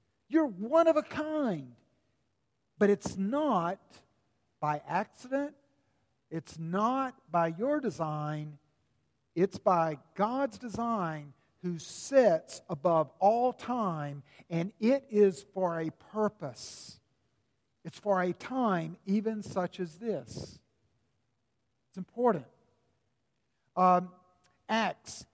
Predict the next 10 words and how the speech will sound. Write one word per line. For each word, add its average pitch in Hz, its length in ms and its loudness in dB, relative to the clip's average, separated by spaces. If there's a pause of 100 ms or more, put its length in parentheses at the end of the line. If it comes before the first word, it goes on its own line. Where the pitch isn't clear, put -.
a - 40 -20
couple 202 240 2
of 156 140 -2
quick 220 240 2
examples. 165 640 -4
Acts, 220 460 -2
uh, 165 180 2
chapter 220 460 0
nine, 185 560 2 (1500)
uh, 165 200 2